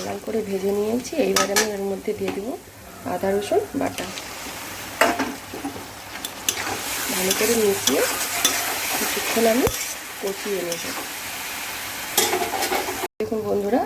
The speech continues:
আদা রসুনটা ভালো করে ভাজা ভাজা হয়ে গেছে। এর মধ্যে এবারে গুঁড়ো মশলা আমি অ্যাড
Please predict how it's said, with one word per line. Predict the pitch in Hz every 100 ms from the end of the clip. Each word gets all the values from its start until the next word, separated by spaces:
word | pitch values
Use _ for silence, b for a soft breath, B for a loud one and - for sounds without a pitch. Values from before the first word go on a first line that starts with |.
| 339
আদা | - 226
রসুনটা | 220 - 220 240 214
ভালো | 214 208
করে | 262 392 254 - - - 226
ভাজা | 202 208
ভাজা | 214 226 220
হয়ে | 214 214
গেছে। | 226 226 359 254
এর | 208 214
মধ্যে | 208 214
এবারে | 220 240 349 208
গুঁড়ো | 208 202
মশলা | 202 233 262
আমি | 440
অ্যাড | 294 -